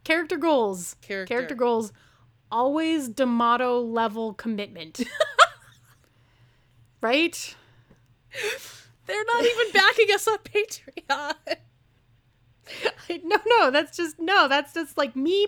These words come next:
Speaker 1: personally.
Speaker 2: Right.
Speaker 1: Character goals. Goals for Senda.
Speaker 2: <laughs> Well, at least you didn't
Speaker 1: D'Amato
Speaker 2: have to G M him.
Speaker 1: level commitment. Not yet.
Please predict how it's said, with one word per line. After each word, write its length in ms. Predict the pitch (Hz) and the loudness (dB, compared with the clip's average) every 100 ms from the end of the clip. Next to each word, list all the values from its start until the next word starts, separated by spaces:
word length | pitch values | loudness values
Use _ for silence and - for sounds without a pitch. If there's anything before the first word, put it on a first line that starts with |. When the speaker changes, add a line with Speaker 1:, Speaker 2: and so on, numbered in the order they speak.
| 403 | 0
Speaker 1:
personally. 520 | - 381 370 302 247 | -2 0 0 -2 -2
Speaker 2:
Right. 320 | 175 165 202 - - - - - - | -2 -4 -10 -14 -20 -20 -20 -20 -2
Speaker 1:
Character 520 | 311 330 349 - 370 | 2 2 0 -2 -2
goals. 840 | 311 359 302 226 214 214 196 - _ _ _ _ - _ _ - | 2 6 6 4 0 -4 -8 -18 _ _ _ _ -20 _ _ -4
Goals 320 | 277 320 294 | -2 -2 -6
for 160 | - | -10
Senda. 640 | 349 370 294 226 196 175 - | -6 0 0 0 -4 -6 -8
Speaker 2:
<laughs> 40 | 220 220 - _ _ _ _ _ _ _ _ _ _ _ _ _ _ _ _ 214 _ | -14 -16 -20 _ _ _ _ _ _ _ _ _ _ _ _ _ _ _ _ _ _
Well, 180 | 208 208 | -4 0
at 100 | 254 | 2
least 180 | 240 240 | 4 4
you 60 | 240 | 2
didn't 120 | 262 | 2
Speaker 1:
D'Amato 180 | 269 277 | 2 2
Speaker 2:
have 140 | 220 | -2
to 60 | 190 | -8
G 280 | 175 185 170 | -12 -10 -8
M 140 | 220 | -6
him. 20 | |
Speaker 1:
level 640 | 240 233 226 226 220 226 - - | -2 -2 -2 -6 -6 -10 -14 -8
commitment. 680 | 262 233 - 196 180 - - _ _ _ _ _ _ _ _ _ _ _ - | -4 -4 -4 -8 -8 -14 -18 _ _ _ _ _ _ _ _ _ _ _ -8
Not 220 | 214 220 | -6 -4
yet. 340 | 262 247 220 | -4 -4 -4